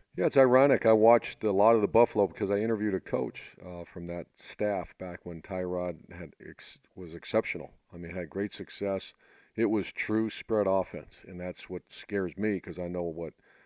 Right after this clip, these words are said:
athletic quarterbacks can do. You know, they have not run him as much of late. He's a little older now than he was with the Buffalo, but he is, uh,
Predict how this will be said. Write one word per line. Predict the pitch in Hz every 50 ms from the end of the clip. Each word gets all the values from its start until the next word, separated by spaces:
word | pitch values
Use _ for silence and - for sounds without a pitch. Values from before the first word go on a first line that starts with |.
| _ _ _ -
athletic | 92 90 - 101 104 95 90
quarterbacks | - - 104 98 92 78 92 90 85 -
can | - - 85 78
do. | 92 98 95 87 82
You | 82
know, | 82 87 87
they | 85 92
have | 95 87 82
not | 85 92 95 - -
run | - 98 92 95 92
him | 87
as | 87 76 71
much | 82 90 90 - -
of | 87 73 80
late. | 87 92 98 104 90 - _ _ _ _ _ _ _ _ _
He's | _ 107 98 85
a | 90
little | 90 101 101 98 76
older | 87 98 104 104 101 104 101
now | 98 95 98
than | 95 95 92
he | 92
was | 87 92 95 98 87
with | 90 90 -
the | 80
Buffalo, | - 101 95 - - 95 95 95 95
but | 80 87 71
he | 80 98 98
is, | 95 85 73 80
uh, | 87 82 76 82